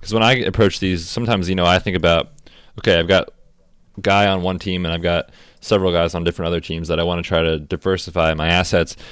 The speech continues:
make sure that each week I have the most opportunity to score points. But it's not uncommon either that,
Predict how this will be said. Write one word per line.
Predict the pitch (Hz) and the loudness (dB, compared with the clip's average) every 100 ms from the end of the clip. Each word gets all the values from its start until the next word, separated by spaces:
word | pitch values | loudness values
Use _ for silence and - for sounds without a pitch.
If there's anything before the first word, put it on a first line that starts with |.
| - - | -8 -2
make | 98 | 0
sure | - 90 | 4 6
that | 87 - _ - - | 6 4 _ -20 -4
each | 117 104 | -2 0
week | 95 101 92 | 2 2 4
I | 90 | 4
have | 92 87 87 87 - | 6 4 2 -4 -12
the | 92 | -4
most | 92 92 - | -2 -2 -2
opportunity | 85 - 98 90 78 | -6 -6 -4 -2 -4
to | |
score | - 87 80 | -4 -4 -2
points. | - 92 82 - - - _ | 0 -2 -2 -10 -20 -20 _
But | - 98 - - _ _ - | 2 4 2 -8 _ _ -12
it's | 90 | -6
not | 120 160 - - - - | -2 -2 -4 -16 -16 -2
uncommon | 117 - 107 110 85 | 0 2 2 2 0
either | 92 110 85 | 0 0 2
that, | 78 85 - | 4 2 0